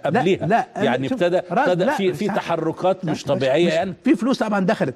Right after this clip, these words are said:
Speaker 2: هو مش مسألة فلوس دخلت، مش، مش بصرف النظر عن رصد ومش رصد.
Speaker 1: مم.
Speaker 2: الحقيقة ال-، ال-، الدكتورة فايزة أبو النجا طبعًا دي وزيرة متميزة جدًا، جدًا، جدًا، وكان ليها دور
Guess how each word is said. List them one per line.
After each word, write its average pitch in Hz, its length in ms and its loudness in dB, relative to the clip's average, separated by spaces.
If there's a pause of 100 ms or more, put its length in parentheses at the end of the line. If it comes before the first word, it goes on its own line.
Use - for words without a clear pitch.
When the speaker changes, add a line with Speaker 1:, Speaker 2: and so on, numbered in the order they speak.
(140)
Speaker 2:
هو 170 280 0
مش 190 240 0
مسألة 240 260 -2
فلوس 226 200 -4
دخلت، 185 240 0
مش، 226 160 0
مش 220 200 2
بصرف 190 260 -2
النظر 220 240 0
عن 190 80 0
رصد 196 240 2
ومش 175 220 0
رصد. 190 220 0 (180)
Speaker 1:
مم. 143 320 -8 (960)
Speaker 2:
الحقيقة 220 400 2
ال-، 170 180 0
ال-، 135 320 -4
الدكتورة 131 560 -2
فايزة 175 240 0
أبو 143 100 -2
النجا 170 400 2 (640)
طبعًا 160 260 0
دي 139 180 0
وزيرة 139 600 2 (1600)
متميزة 156 680 0
جدًا، 160 400 0
جدًا، 156 400 0
جدًا، 147 500 0
وكان 165 220 0
ليها 185 200 2
دور 180 280 0